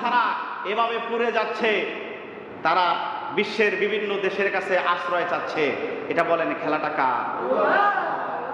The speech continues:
মুসলমান যখন মাতা নাসরুল্লাহ আল্লাহর কাছে বারবার সাহায্য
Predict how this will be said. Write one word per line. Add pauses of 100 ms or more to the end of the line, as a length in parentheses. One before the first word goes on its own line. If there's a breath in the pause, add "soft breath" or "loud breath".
(160)
মুসলমান
যখন
মাতা
নাসরুল্লাহ (260)
আল্লাহর
কাছে
বারবার (120)
সাহায্য